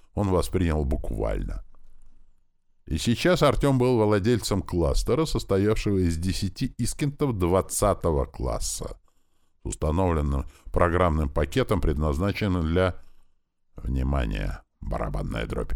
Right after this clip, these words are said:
разработок кораблей всех уровней. Это было что-то страшное. Он украл этот искин с научной станции, занимающейся разработками в сфере судостроения.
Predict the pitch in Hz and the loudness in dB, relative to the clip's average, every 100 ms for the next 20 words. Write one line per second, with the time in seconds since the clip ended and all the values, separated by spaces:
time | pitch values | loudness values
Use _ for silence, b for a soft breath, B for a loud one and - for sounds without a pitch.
0 | b b b b b 104 123 117 139 139 | b b b b b 4 6 8 6 8
1 | 175 175 147 139 123 127 143 139 - 143 | 6 4 2 4 6 6 4 4 2 2
2 | 143 127 85 60 53 - - - - - | 4 4 4 0 -4 -8 -14 -20 -20 -20
3 | - - - - _ _ _ _ _ _ | -20 -20 -20 -20 _ _ _ _ _ _
4 | - - 50 60 55 67 60 - - 62 | -12 -10 -6 -6 -2 -2 -2 -4 -6 -6
5 | - 62 - - 60 - - 76 - _ | -4 -6 -2 -2 0 0 -2 -10 -12 _
6 | _ _ _ - - - - _ 123 123 | _ _ _ -20 -20 -20 -20 _ -2 -2
7 | - 110 - 117 87 76 71 71 - 139 | -2 -4 0 2 4 2 0 -2 -2 -2
8 | - 82 - 90 90 104 110 95 - 139 | 0 -2 -2 0 0 0 -2 -2 0 -2
9 | - 87 76 80 87 110 104 95 73 85 | 0 0 2 0 0 0 0 -2 -2 0
10 | 82 76 82 98 - 87 76 - - 85 | 0 0 0 0 -2 -2 -2 -2 -2 0
11 | 76 85 76 - 95 98 - 55 - - | 0 -2 -4 -2 0 2 0 -2 -8 -10